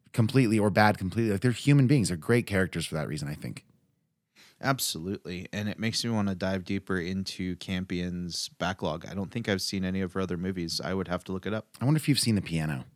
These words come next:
Speaker 1: That's, that's, I think, one of the more popular ones. Also, quick shout out to one of my favorite movie podcasts, Film Spotting. They did a whole,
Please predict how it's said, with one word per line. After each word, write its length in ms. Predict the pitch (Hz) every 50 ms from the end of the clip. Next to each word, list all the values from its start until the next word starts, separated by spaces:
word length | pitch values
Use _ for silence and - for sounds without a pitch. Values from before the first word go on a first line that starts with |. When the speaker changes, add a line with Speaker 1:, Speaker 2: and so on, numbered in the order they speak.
| _
Speaker 1:
That's, 320 | - 76 - - - - - -
that's, 180 | 123 120 - -
I 60 | 117
think, 160 | 113 120 104 110
one 80 | 107
of 40 | 101
the 40 | 92
more 140 | 90 90 80
popular 320 | - 87 87 - 90 87
ones. 240 | 85 82 82 - - -
Also, 260 | - 123 135 - - 113
quick 200 | - 131 107 -
shout 180 | - 120 113 110
out 120 | 107 -
to 60 | - 101
one 40 |
of 60 | 98 90
my 80 | 90
favorite 340 | - 98 92 85 85 73 -
movie 220 | 95 101 90 92
podcasts, 500 | - - 131 139 - 135 123 117 - - - - - - _ _
Film 180 | - 123 131 131
Spotting. 360 | 127 - 127 123 120 117 110
They 60 | 107
did 140 | 107 113 98
a 60 | 98
whole, 420 | - - 120 123 123 117 113 107